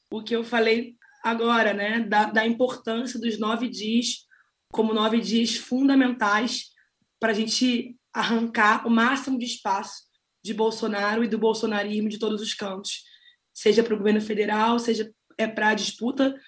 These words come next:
do governo estadual, aqui, local do ovo da serpente, berço do bolsonarismo, seja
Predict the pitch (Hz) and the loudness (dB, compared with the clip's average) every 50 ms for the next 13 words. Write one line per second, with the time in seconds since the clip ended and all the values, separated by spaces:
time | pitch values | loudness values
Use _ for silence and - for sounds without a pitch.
0 | - _ _ - 214 208 220 202 214 214 214 214 208 - - 202 202 196 202 196 | -20 _ _ -8 -6 -4 -2 -2 0 0 0 0 -2 -4 -4 -6 -4 -2 -2 0
1 | 196 202 214 240 277 269 - _ _ _ _ _ _ _ _ - 202 202 - - | 0 0 0 0 -2 -4 -8 _ _ _ _ _ _ _ _ -12 -12 -12 -6 2
2 | - 254 262 269 262 262 - - - _ _ _ - 214 220 226 220 - 220 220 | 4 4 6 4 4 0 -4 -12 -16 _ _ _ -4 -2 0 0 2 2 4 4
3 | 220 220 220 220 214 214 220 208 214 208 - 196 - - - - 214 220 233 240 | 4 4 4 4 4 4 4 0 0 0 -2 -6 -8 -8 -8 -6 -4 -2 0 0
4 | 240 233 - - - - - _ _ _ - 202 214 240 233 233 - 202 214 196 | 0 -2 -4 -6 -6 -12 -20 _ _ _ 2 6 6 6 6 4 0 -4 -2 0
5 | 214 208 214 220 208 202 196 196 208 214 226 208 226 247 262 - - - _ _ | 0 0 0 0 -2 -2 -2 -2 -2 -2 -2 0 0 -2 -4 -4 -12 -18 _ _
6 | _ _ - - - - 214 208 208 208 214 247 240 240 240 233 233 220 214 208 | _ _ -10 -6 0 4 4 4 4 4 4 4 4 4 4 6 6 4 4 2
7 | 214 | -2